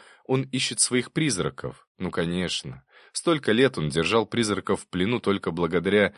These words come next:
силе демона. И вот демон исчез. Я тоже взглянул на призраков. Они беспокойно кружили под потолком судебного зала, словно бесплотные хищники, поджидающие добычу.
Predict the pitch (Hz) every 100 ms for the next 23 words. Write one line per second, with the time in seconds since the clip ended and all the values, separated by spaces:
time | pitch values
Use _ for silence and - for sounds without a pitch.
0 | _ - - 104 95 82 101 123 80 62
1 | 62 _ _ 73 107 170 - _ - 82
2 | 101 139 135 131 - 71 - - - _
3 | _ _ _ 151 165 151 92 76 82 95
4 | 82 76 - 113 82 67 - 62 - _
5 | _ - 110 107 - 107 123 107 - 90
6 | 98 104 85 78 - 82 90 117 104 82
7 | 78 78 82 90 104 90 64 - _ _
8 | - 139 131 127 - _ _ 113 117 -
9 | 190 - 135 120 - 165 156 92 73 -
10 | 78 80 90 113 107 - 95 101 123 127
11 | - 67 58